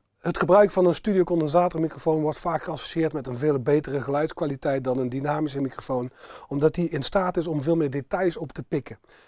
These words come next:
Dus over het algemeen is de kwaliteit van een studiocondensatormicrofoon beter dan van een standaard dynamische microfoon. Maar ja, mocht je dan geen fantoomvoeding hebben in je mixer of in je audio-interface, dan kun je terecht bij de M P S vijfhonderd van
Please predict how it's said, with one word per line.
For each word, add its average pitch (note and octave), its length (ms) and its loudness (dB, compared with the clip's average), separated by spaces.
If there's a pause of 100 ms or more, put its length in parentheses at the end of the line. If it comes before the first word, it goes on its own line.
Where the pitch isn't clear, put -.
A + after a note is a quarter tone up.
Dus E3 140 0
over F3 160 4
het D#3+ 120 -2
algemeen G3 640 4
is E3 140 2
de C#3+ 80 -6
kwaliteit F#3 680 0 (220)
van C#3+ 160 -2
een C3 120 -2
studiocondensatormicrofoon D3 1400 -4
beter D3 400 2
dan C3+ 180 -4
van C3 200 -6
een C3+ 160 -6
standaard B2 520 -2
dynamische D3 520 0
microfoon. B2+ 540 -6 (500)
Maar E3+ 340 6
ja, G#3+ 320 6
mocht F#3 280 4
je F#3+ 60 -4
dan F3 160 6
geen F3 120 0
fantoomvoeding F3 580 4
hebben E3+ 200 4
in F3+ 60 4
je F#3+ 80 4
mixer G3 320 2
of F3+ 180 0
in G#3 120 4
je G#3 80 4
audio-interface, G#3 1160 2
dan C3+ 180 -2
kun C#3 140 2
je D3 80 2
terecht C#3+ 420 0
bij B2+ 140 -2
de B2 180 -8
M G3 180 -4
P D3 300 -4
S - 140 -12
vijfhonderd C3 680 -6
van A#2 240 -2